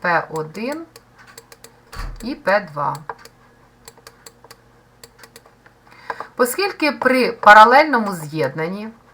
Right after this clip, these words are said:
загальна напруга буде такою самою, як і напруга на першій лампі, і напруга на другій лампі, скориставшись формулою П один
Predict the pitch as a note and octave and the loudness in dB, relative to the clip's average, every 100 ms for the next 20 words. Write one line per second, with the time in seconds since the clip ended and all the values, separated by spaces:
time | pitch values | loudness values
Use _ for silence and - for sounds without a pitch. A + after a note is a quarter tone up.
0 | - - - - E3 E3+ G#3+ G#3+ A#3 D#4+ | -20 -20 -20 -20 -12 6 10 10 12 10
1 | D#4+ G#3+ F3+ E3+ E3+ D#3 D3 E3 G#3 A#3+ | 8 4 4 2 0 -10 -4 -2 -2 -4
2 | - - _ - - _ E3+ G#3+ G3+ A#3+ | -18 -20 _ -20 -20 _ -10 -4 2 6
3 | F#3 - - - - G3 - C#4+ C#4+ B3 | 6 4 -2 -10 0 0 0 -2 -2 -2
4 | - G#3+ E3+ D3+ E3 G#3 A3 - A3 G3+ | 8 10 8 4 -6 -4 -6 -6 0 0
5 | G3 F#3+ E3 C#3 C#3+ E3+ G#3 G#3 D3+ C#3+ | 0 -6 -8 -6 -6 0 0 2 -2 -4
6 | - - A3+ B3 C4+ C4+ C#4 C#4 - - | -6 -8 4 6 6 2 -14 -16 -20 -20
7 | - F#3 F#3+ F#3+ B3 A3 E3 C3+ - G#3 | -10 2 2 2 -6 -2 2 2 2 6
8 | - E3 D#3 C#3+ E3 G#3+ B3 C#4+ C#4+ C#4+ | 6 4 -8 -10 -10 2 4 4 0 -14
9 | - - - - - _ _ - - B3 | -16 -16 -16 -16 -20 _ _ -6 0 0
10 | B3+ - B3 F#3+ - D#3 - - - - | 0 6 8 8 2 -12 -12 -18 -20 -8
11 | A3+ F#3+ D#3+ D3 C#3+ C#3 A2+ - - - | -2 -2 -2 -10 -12 -12 -14 -20 -20 -20
12 | - - - _ _ _ - G3+ F#3+ - | -20 -20 -20 _ _ _ 0 2 2 -2
13 | G3+ E3+ F#3 D#3 C#3+ | -8 -8 -8 -8 -8